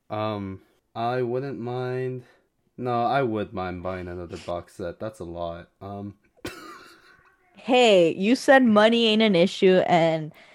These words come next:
Speaker 2: space isn't an issue.
Speaker 1: Okay, that said,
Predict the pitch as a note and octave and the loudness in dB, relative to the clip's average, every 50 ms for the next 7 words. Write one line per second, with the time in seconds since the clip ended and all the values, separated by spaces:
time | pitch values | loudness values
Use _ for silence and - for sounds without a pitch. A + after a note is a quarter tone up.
0 | _ _ _ _ _ _ _ - - - - - F3+ E3+ E3+ E3 - C#3+ D3 C#3 | _ _ _ _ _ _ _ -20 -20 -14 -4 0 0 0 0 -2 -6 -10 -10 -8
1 | C#3+ C#3 C3+ C3 C3 - - D3 - - - - - F3+ _ _ - A2+ G#2+ G2 | -8 -10 -10 -10 -12 -12 -12 -12 -14 -14 -16 -14 -16 -16 _ _ -12 -12 -12 -10
2 | - G#2+ G2 F#2+ F#2 F#2 F2+ _ _ _ G#2+ G#2+ G2+ G2+ - - - A2 G2+ G2+ | -10 -10 -10 -10 -10 -14 -16 _ _ _ -12 -10 -10 -10 -12 -14 -14 -12 -10 -10
3 | G2+ | -10